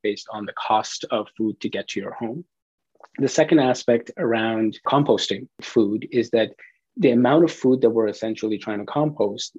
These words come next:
we're not actually doing it in, in the right way, because for food to compost and for us to not release the gases, kinda almost needs to be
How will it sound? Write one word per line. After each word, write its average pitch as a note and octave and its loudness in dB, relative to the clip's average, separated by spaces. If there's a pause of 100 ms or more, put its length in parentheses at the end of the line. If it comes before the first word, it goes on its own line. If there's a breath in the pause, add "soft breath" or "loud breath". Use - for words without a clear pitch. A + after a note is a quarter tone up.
we're A#2+ 4
not D3 6
actually B2+ 0
doing A#2 2
it A2 -2
in, A2 -6
in A2+ -4
the G#2+ 0
right G#2 -2
way, A2 -8
because - -6 (380)
for A#2 0
food D#3 2
to - 0
compost A2+ -2
and G#2+ -8
for A2+ -2
us B2 -4
to A#2+ 2
not A2 -2
release G#2+ -4
the - -16
gases, C3 0 (300 loud breath)
kinda D#3+ 6
almost A#2+ 2
needs A#2 0
to A2 -6
be G#2+ -2